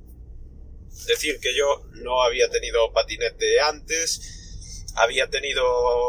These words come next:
antes de que estuviera de moda, ¿no? Como quien dice, un patinete de estos de aluminio que tenían las ruedas más grandes que los que, que vemos ahora a los chavales por la calle y tal, que tienen las rueditas estas pequeñitas.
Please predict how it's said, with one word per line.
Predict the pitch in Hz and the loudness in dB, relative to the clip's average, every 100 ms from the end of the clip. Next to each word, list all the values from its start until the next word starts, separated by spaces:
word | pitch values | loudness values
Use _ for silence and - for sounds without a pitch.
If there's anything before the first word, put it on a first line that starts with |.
| 123 - | 0 2
antes | 147 147 - 127 | 4 4 0 -4
de | 127 | -2
que | 117 | -6
estuviera | 120 127 135 123 | -6 0 2 2
de | 123 | 2
moda, | 117 104 113 | 2 2 0
¿no? | 147 | 0
Como | 139 123 | -2 -2
quien | 117 117 | -2 -2
dice, | 131 - 110 101 98 95 87 - | -4 -6 -4 0 0 0 -2 -8
un | - | -8
patinete | - 120 - 135 127 - | -2 0 0 -4 -6 2
de | 120 113 113 107 101 92 - 123 | 6 8 6 2 0 -2 -2 -4
estos | 120 120 113 | 0 0 2
de | 120 | 2
aluminio | 117 117 143 139 127 123 113 113 | 2 0 -2 -2 0 0 0 0
que | - | -2
tenían | 117 123 120 | -2 0 2
las | 113 | 2
ruedas | 113 120 113 | 4 4 2
más | 113 113 110 | 2 -2 2
grandes | 120 117 - | 0 0 -8
que | 104 | -2
los | 95 95 90 | 2 2 0
que, | - 87 | -6 -6
que | 82 - 82 | -6 -6 -4
vemos | 101 101 104 | -4 -4 0
ahora | 107 107 | 2 2
a | 104 | 0
los | 123 | -2
chavales | - 101 117 98 | 0 4 4 2
por | 92 | 0
la | 90 90 | 0 0
calle | 120 117 104 | 2 2 2
y | |
tal, | 98 113 | -2 -2
que | 101 | -2
tienen | 107 101 | -4 -2
las | 101 98 | 0 0
rueditas | 101 101 - 101 | 0 0 0 -4
estas | 104 98 | -4 -8
pequeñitas. | - 95 - 151 139 - | -6 -6 -2 -2 -2 -6